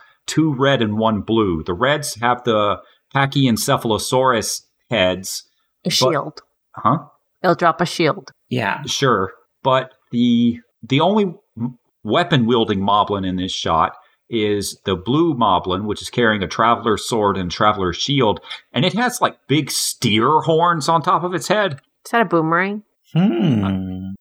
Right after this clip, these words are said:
Speaker 1: I mean, it looks like big-ass horns to me, but I guess you could use it as a boomerang.
Speaker 3: That does look like a boomerang.
Speaker 2: Or a, a bow, I guess. But
Speaker 1: How do we
Speaker 2: it's
Speaker 1: feel about the possibility that we're going to be taking our enemies apart and beating other enemies with them?
Speaker 2: That works.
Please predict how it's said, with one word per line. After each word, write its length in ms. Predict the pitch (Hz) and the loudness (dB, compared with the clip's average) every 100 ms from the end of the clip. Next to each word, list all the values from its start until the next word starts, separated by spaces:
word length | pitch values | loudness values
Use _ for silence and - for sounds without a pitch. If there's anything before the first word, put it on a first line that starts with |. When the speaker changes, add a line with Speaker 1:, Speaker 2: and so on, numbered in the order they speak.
| _ | _
Speaker 1:
I 40 | |
mean, 140 | 95 104 | -8 -4
it 40 | |
looks 180 | 120 135 | -2 0
like 180 | 123 - | -2 0
big-ass 300 | 117 107 - | 2 2 0
horns 360 | 123 127 98 - | 0 0 0 -2
to 60 | |
me, 200 | 95 131 | 0 0
but 100 | 92 | 0
I 60 | 73 | -2
guess 240 | - 131 | -4 -4
you 80 | 262 | -4
could 120 | - | -6
use 200 | 78 80 | -8 -4
it 40 | 80 | -4
as 120 | 78 | -2
a 60 | |
boomerang. 500 | 78 78 76 71 85 | -2 -2 -2 -2 -4
Speaker 3:
That 220 | 117 120 143 | -2 -2 -2
does 200 | 147 151 | -4 -4
look 140 | 180 | -4
like 160 | 170 170 | -2 -2
a 80 | 165 | -2
boomerang. 1040 | 165 185 190 107 104 104 104 104 117 139 - - _ _ | 0 2 2 2 2 0 -4 -4 -6 -6 -10 -14 _ _
Speaker 2:
Or 360 | - 165 202 - - | 0 2 2 0 -4
a, 60 | - | -4
a 60 | 143 - - | -4 -4 2
bow, 320 | 143 147 170 170 | 4 4 2 0
I 140 | 170 | -2
guess. 500 | - 175 170 - - - | -4 -4 -4 -6 -8 -8
But 100 | 120 | -2
Speaker 1:
How 60 | |
do 80 | 214 | -2
we 120 | 311 | 0
Speaker 2:
it's 80 | 254 | -2
Speaker 1:
feel 180 | 156 190 | 0 0
about 240 | 196 135 131 | 2 0 -2
the 60 | |
possibility 760 | - 131 131 104 104 101 107 104 | -4 -2 -2 -2 0 2 2 0
that 180 | 104 | -2
we're 100 | 104 | -4
going 200 | 95 110 | -2 -2
to 60 | 101 | -2
be 80 | 95 | -4
taking 420 | - 113 110 120 | -2 -2 0 2
our 160 | 101 95 | 2 0
enemies 380 | 101 98 101 90 | 0 0 0 -2
apart 440 | 87 - 87 98 104 | -6 -2 2 2 0
and 200 | 104 80 | -2 -4
beating 340 | - 95 95 92 | -2 0 0 0
other 280 | 92 87 87 | 0 2 0
enemies 440 | 90 85 82 - | -2 -2 -4 -6
with 240 | 78 80 | -4 -2
them? 280 | 80 76 69 - _ | -2 -4 -6 -14 _
Speaker 2:
That 180 | 214 220 | -2 0
works. 380 | 175 165 - | 0 -2 -6